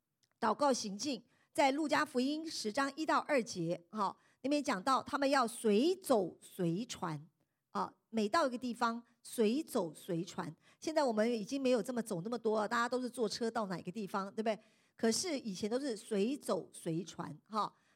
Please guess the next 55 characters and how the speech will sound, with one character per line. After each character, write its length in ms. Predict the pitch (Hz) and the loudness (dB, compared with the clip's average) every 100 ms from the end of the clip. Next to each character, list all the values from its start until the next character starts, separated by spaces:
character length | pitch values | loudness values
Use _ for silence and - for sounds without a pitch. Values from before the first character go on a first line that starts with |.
| _ | _
每 140 | 220 196 | -2 0
个 120 | 285 | 0
人 300 | 247 185 196 - | 0 0 -4 -2
两 180 | 240 170 | -2 0
个 140 | 247 | -2
两 160 | 247 160 | -4 -4
个 80 | |
走 160 | 190 170 | -8 -6
在 80 | 202 | -6
他 100 | 208 | -4
的 80 | 202 | -8
前 180 | - 165 | -8 -10
面， 180 | 202 - _ | -10 -12 _
走 160 | 196 175 | -6 0
到 180 | 240 | 0
各 380 | 214 - 440 294 | 0 0 2 2
城 260 | - 180 160 | 0 -6 -10
各 160 | - 254 | -2 -2
地 100 | 214 | 0
方 240 | 202 196 | -4 -6
去， 240 | 196 - 254 _ _ _ | -6 -8 -10 _ _ _
都 180 | - 311 | 4 4
是 340 | 320 311 226 - _ _ _ _ _ _ | 4 0 -2 -4 _ _ _ _ _ _
一 160 | - 320 | -6 -4
边 260 | 320 311 311 | 0 0 0
走 320 | 214 151 - _ _ | -2 -4 -6 _ _
一 140 | 277 233 | -6 -2
边 200 | 214 190 | 0 -2
祷 160 | 165 151 | -6 -4
告。 280 | 233 202 - _ _ - | -2 -2 -4 _ _ -4
那 80 | |
么 80 | 277 | 0
在 140 | 285 302 | 2 0
约 200 | 277 330 | 0 -2
书 160 | - | 0
亚 160 | 311 190 | 0 0
记 320 | - 240 220 - _ | -4 -8 -10 -12 _
那 80 | 277 | -4
边 140 | 285 | 0
也 100 | 262 | 0
讲 220 | 254 196 | 0 -4
到 280 | 165 254 - - _ _ | 0 0 0 -6 _ _
第 140 | 269 254 | -4 -4
一 60 | |
章 220 | 254 262 | 0 0
三 260 | 262 277 277 | 0 -2 -4
节， 180 | 226 190 | -2 -2
凡 220 | - 294 | 0 0
你 120 | 302 | 0
脚 400 | 214 269 285 349 440 | -4 4 6 6 6
掌 300 | 330 226 175 | 2 2 0
所 280 | - 196 | -4 -4
踏 220 | 160 - 240 | -2 -2 -2
之 180 | - | -4
地， 280 | 277 339 247 | 0 0 0